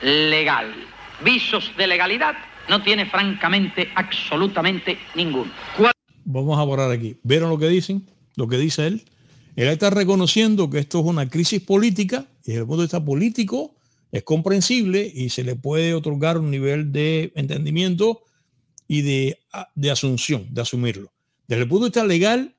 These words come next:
Speaker 2: él está mirando que el planeta entero y las Naciones Unidas está diciendo que esto fue una total violación. Por tanto, dice que desde el punto de vista legal, esto no tiene manera ninguna de que sea disipado. Lo está reconociendo,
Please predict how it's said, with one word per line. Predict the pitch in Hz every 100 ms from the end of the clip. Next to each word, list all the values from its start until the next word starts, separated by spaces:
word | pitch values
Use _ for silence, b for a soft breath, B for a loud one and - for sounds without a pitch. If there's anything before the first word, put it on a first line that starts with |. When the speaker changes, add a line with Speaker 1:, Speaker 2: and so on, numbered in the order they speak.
| _
Speaker 2:
él | 139
está | 185 202
mirando | 202 202 240 226 233 233
que | -
el | 120
planeta | 117 120 185
entero | 208 220 240 226
y | 151
las | 120
Naciones | 107 - 160 214
Unidas | 240 233 87 104 - b b b
está | 120 156
diciendo | 160 196 185
que | 180
esto | 160
fue | 139 190 226 - _
una | 170 196 214 220 - _
total | 151 139 165 190 240 -
violación. | 147 151 135 - 208 175 104 _ _ _ -
Por | 123
tanto, | 160 175
dice | 185 180
que | 147
desde |
el | 127
punto | 160
de | 208
vista | 202
legal, | 165 143 180 269 302 -
esto | 185 180
no | 165 147
tiene | 185 240 - _
manera | 135 135 160 175
ninguna | 156 147 196 262 262 - _ -
de | 131
que | 127
sea | 143 185
disipado. | 180 147 131 147 98 -
Lo | 101
está | - 170
reconociendo, | 226 233 208 160 208 196 147 226 -